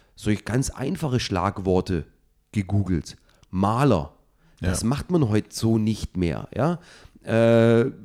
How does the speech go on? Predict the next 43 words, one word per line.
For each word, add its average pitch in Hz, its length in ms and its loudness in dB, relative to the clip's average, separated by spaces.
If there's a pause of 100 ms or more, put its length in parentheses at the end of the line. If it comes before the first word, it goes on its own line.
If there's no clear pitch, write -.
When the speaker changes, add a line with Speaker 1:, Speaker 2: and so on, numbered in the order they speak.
(140)
Speaker 1:
man 127 260 2
würde 151 160 4
vielleicht 135 160 0
eingeben, 156 380 0
man 131 160 0
von 127 160 0
das 123 100 -4
Maler, 127 380 -2
Maler 123 640 2
in 123 220 2
Dresden 131 500 0
und 123 120 0
Umgebung. 117 580 0
Und 90 160 0
da 131 140 0
ist 170 120 -6
natürlich 156 240 -4
dann 151 160 -2
schon 147 240 -4
wichtig, 139 260 -8
dass 123 160 -6
eben 131 260 -6
genau 120 220 2
diese 117 220 -2
Kontaktseiten 104 1200 -6 (380)
bei 92 120 0
der 101 160 2
Malerseite, 98 640 0
also 95 240 -6
von 98 180 -6
dem 95 100 4
Speaker 2:
Mhm. 87 100 2
Speaker 1:
Handwerker, 113 560 0
dementsprechend 107 720 -2
sauber 113 320 2
gepflegt 113 520 -4
ist 151 180 -6
und, 127 220 -2
und, 120 140 -6
und 117 180 -4
gut 113 180 -6
gemacht 120 360 -8
ist. - 220 -14